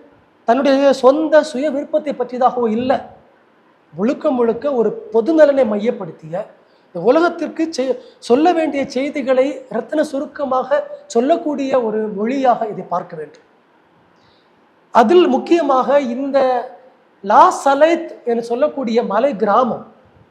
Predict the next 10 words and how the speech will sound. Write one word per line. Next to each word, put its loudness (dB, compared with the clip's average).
இந்த 0
கிராமத்தில் 4
உள்ள -2
மலையினுடைய -2
பேர் 0
வந்து -6
ஜூலே 2
பே 6
என்று -2
சொல்லக்கூடிய, -4